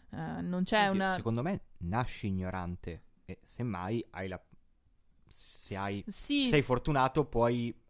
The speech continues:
Speaker 2: emanciparti da
Speaker 1: Sì,
Speaker 2: questa
Speaker 1: na-,
Speaker 2: ignoranza.
Speaker 1: nasci no-, nasci non imparato e poi dipende cosa impari.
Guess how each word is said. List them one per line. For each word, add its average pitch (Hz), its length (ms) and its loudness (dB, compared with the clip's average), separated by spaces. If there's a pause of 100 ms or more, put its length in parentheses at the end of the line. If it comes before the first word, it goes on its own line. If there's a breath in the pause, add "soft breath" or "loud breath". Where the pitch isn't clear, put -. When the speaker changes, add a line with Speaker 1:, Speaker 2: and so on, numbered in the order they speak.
(120)
Speaker 2:
emanciparti 113 800 0
da 110 80 0
Speaker 1:
Sì, 98 60 -4
Speaker 2:
questa 226 240 0
Speaker 1:
na-, 220 120 4
Speaker 2:
ignoranza. 233 240 4
Speaker 1:
nasci 240 280 0
no-, 220 160 0
nasci 214 340 -2
non 202 140 -2
imparato 190 520 -2
e 185 40 -8
poi 165 120 -8
dipende 156 260 -12
cosa 156 140 -14
impari. 151 420 -12